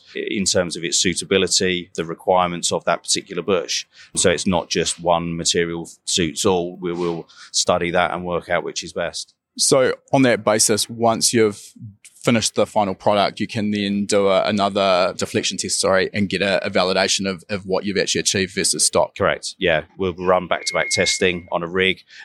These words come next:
Speaker 1: We'll look at the data from the original bush, overlay that with the data from our bush, and then we can draw a comparison b-,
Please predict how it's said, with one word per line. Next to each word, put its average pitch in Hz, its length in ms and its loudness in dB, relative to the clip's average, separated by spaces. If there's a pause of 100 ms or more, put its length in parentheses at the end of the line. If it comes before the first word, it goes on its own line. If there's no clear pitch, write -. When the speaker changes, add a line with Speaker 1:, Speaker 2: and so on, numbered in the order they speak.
Speaker 1:
We'll 90 120 -2
look 92 200 -2
at - 80 -2
the - 40 -4
data 90 360 2
from 85 180 -8
the 85 80 -4
original 90 420 -2
bush, 87 480 0
overlay 87 420 2
that 85 200 2
with 87 120 -10
the 92 60 -10
data 87 280 2
from 90 200 -8
our 90 200 2
bush, 90 400 0 (280)
and 90 200 2
then 90 100 0
we 82 120 -4
can 92 140 -10
draw 87 180 0
a 85 40 -4
comparison 87 540 -2
b-, 78 100 -8